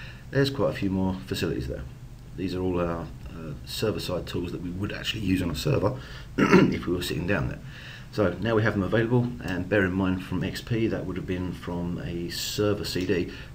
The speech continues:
two thousand, two thousand and three C D. You would hold the admin pack dot M S I, which you'd install onto your X P box, uh, from the server C D, and that would give you all these tools from X P.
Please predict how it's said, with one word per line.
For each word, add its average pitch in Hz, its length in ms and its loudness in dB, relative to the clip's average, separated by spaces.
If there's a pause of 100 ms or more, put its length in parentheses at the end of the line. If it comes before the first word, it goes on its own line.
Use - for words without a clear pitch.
(100)
two 80 160 -4
thousand, 85 300 0
two 87 80 -6
thousand 85 320 -2
and 78 80 -6
three 82 260 -2
C 85 220 -2
D. 104 320 4 (340)
You 80 60 -4
would 87 140 0
hold 92 440 2
the - 80 -6
admin 95 380 -2
pack - 260 -2
dot - 160 -4
M 90 140 -2
S 87 160 -4
I, 98 240 0 (400)
which 90 200 -4
you'd 90 120 0
install 85 360 -2
onto 82 220 -4
your 82 80 2
X - 80 -6
P - 140 -4
box, - 560 -4
uh, 87 160 -4
from 87 320 -4
the 82 260 -2
server 76 260 -2
C - 140 -4
D, 92 300 0 (320)
and 85 160 -4
that 80 80 -2
would 80 100 -4
give 87 140 -4
you 80 120 -4
all 82 120 -2
these 80 180 -2
tools 82 300 -4
from 80 120 -4
X 65 140 -4
P. - 220 -8